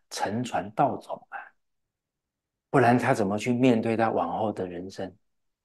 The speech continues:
哦，哦，我认识另外一位企业家啊，廖董。哎，我认识企业家还不少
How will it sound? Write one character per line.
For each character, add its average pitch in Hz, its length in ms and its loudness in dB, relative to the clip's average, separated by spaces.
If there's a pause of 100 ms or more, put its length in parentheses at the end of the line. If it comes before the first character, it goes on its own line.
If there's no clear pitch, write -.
(3500)
哦， - 200 -8 (2500)
哦， - 260 -4
我 202 380 -4 (220)
认 123 220 4
识 127 200 2
另 123 200 4
外 123 160 6
一 104 60 2
位 110 160 0
企 110 240 -6
业 104 120 -2
家 98 360 -4 (180)
啊， - 180 -14 (560)
廖 120 200 0
董。 - 280 -12 (1040)
哎， - 320 -12
我 113 140 -4
认 151 160 0
识 156 140 -4
企 - 180 -6
业 123 80 4
家 135 160 4
还 113 160 -2
不 - 140 -4
少 - 260 -8